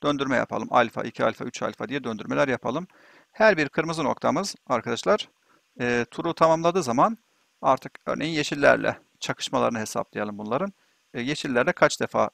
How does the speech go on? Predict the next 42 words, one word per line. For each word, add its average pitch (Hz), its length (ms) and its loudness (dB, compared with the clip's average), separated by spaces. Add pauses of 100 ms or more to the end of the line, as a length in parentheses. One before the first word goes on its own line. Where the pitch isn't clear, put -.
çakışır? - 500 -6 (720)
E, 110 260 -2 (480)
elimizde 139 320 0
yüz 147 120 -2
sekiz 170 260 -4
tane 127 240 6
yeşil 123 240 -4
olduğu 107 220 -4
için 208 300 -6 (380)
yirmi 139 200 0
sekiz 165 260 -6
tane 123 260 2
noktanın 120 400 -2
her 139 220 2
biri, 147 260 0 (1200)
e, 117 100 -4
yüz 123 220 -4
sekiz 165 280 -4
tane 117 280 2
ye-, 143 240 -2
yeşille 147 560 -2
çakışacaktır. 135 680 -2 (100)
Dört 127 180 -2
yüz - 100 -12
otuz 127 260 -8
birinci 120 260 -4
turu 113 240 -8
da 120 40 -8
tamamladığı 110 400 0
zaman 107 240 -8
dört 143 160 -2
yüz 143 80 -6
otuz 139 140 -8
ikiye 143 240 -6
gelirsek 117 420 -2 (200)
kırmızı 131 300 -2
noktamız 165 300 -2
tekrar 160 320 0
kırmızının 127 340 -4
üzerine 120 240 0
geleceği 147 340 -2
için 202 300 -6